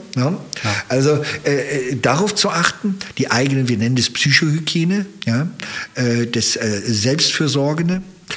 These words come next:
Speaker 1: ähm, sich seine, äh, Zeiten auch zu geben,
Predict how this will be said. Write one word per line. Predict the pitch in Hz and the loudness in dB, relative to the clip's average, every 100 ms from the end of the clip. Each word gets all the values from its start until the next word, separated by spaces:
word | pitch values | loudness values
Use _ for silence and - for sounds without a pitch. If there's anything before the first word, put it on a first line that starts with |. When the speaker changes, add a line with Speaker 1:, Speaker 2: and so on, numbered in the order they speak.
| - - - - | -10 -10 -10 -2
Speaker 1:
ähm, | 123 120 117 131 - | 0 2 0 -2 -2
sich | 123 107 110 | 0 0 0
seine, | - 110 110 110 104 | 0 2 2 0 0
äh, | 113 104 | -2 -2
Zeiten | - - 123 131 139 | -2 0 0 -2 -4
auch | 117 117 | -4 -4
zu | - 113 | -2 -2
geben, | 107 104 104 | 0 0 -2